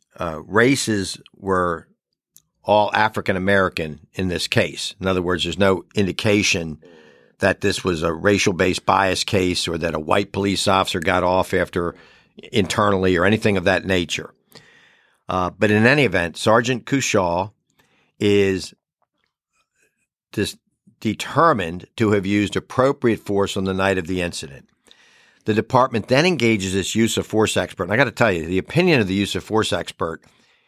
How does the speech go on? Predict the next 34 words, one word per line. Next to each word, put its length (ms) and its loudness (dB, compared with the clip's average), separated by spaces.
is 600 0
like 160 -2
fifteen 480 0
pages 600 -2
of, 140 -8
I 180 -2
mean, 200 0
it 140 2
is 160 -6
a 100 -2
very, 540 0
very 460 0
detailed, 560 -2
comprehensive, 1120 -2
goes 220 2
into 160 0
the 100 -10
training 480 2
of 40 2
the 100 4
officers, 440 0
what 140 -10
the 40 -20
policy 580 0
of 80 -4
the 100 -2
officers 400 -4
were, 260 -4
and, 180 -12
and 100 -18
so 180 0
forth. 300 -18
It's 220 -8
impressive. 760 -2